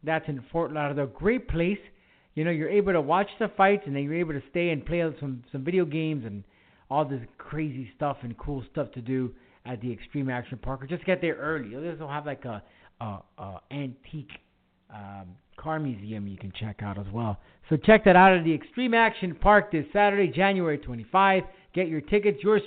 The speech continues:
truly will be ring announcing. Thank you so very much, Titan F C, for having me out there again. And, you know, I'm nominated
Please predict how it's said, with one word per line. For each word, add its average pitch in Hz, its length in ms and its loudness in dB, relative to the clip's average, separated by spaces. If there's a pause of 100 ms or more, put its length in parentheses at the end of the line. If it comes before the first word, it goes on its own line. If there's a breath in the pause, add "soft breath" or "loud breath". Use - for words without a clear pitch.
truly 233 220 0
will 220 160 4
be 208 160 0
ring 214 240 4
announcing. 226 560 4 (340 loud breath)
Thank 214 200 2
you 170 160 -4
so 220 160 6
very 208 240 6
much, 202 160 4 (100)
Titan 202 300 4
F 190 180 0
C, 202 100 0
for 165 220 2
having 180 320 2
me 185 80 2
out 190 180 4
there 185 180 2
again. 196 420 4 (400 loud breath)
And, 160 480 0 (580)
you 160 80 -6
know, 175 60 2
I'm 151 120 0
nominated 190 680 4